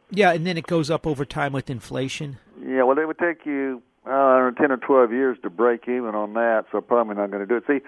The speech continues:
Speaker 2: I, I got married, I don't have any kids, so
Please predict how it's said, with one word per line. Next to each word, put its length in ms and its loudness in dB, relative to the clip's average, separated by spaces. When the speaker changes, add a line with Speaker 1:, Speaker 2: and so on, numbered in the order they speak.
Speaker 2:
I, 160 6
I 80 2
got 160 0
married, 160 4
I 80 -2
don't 100 -2
have 160 -4
any 140 -10
kids, 480 2
so 360 0